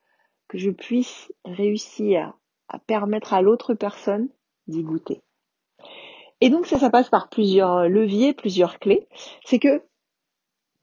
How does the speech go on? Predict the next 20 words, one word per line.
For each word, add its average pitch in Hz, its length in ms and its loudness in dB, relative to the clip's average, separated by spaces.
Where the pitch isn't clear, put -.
quand 220 140 0
moi 269 160 0
je 285 80 -4
suis - 120 -2
dans 202 120 -6
cet 202 280 -2
état, 208 400 2
euh, 170 260 -2
hystérique, - 760 0
qu'on 208 80 -8
va 165 140 0
appeler 196 320 2
donc 190 260 2
état - 520 2
H, - 500 2
<laughs> - 1600 -4
comme 247 240 2
hystérique, 202 680 -2
eh 240 100 0
bien, 240 300 -2